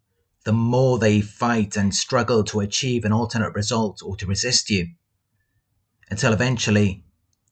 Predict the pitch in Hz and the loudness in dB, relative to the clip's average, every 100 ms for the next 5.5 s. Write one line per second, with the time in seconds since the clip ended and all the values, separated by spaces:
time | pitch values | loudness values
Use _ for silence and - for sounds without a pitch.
0 | - 117 117 110 107 98 113 - - 101 | -4 0 2 2 2 2 0 -2 -2 -2
1 | 85 - _ _ _ _ _ _ _ _ | -2 -8 _ _ _ _ _ _ _ _
2 | _ _ _ _ _ _ _ _ _ _ | _ _ _ _ _ _ _ _ _ _
3 | 107 135 95 123 135 - 139 123 123 127 | -2 2 2 2 0 0 0 2 0 0
4 | 120 120 120 113 110 110 110 101 95 104 | 0 0 2 2 4 4 2 0 0 -2
5 | 117 98 - - - | -2 0 2 2 -4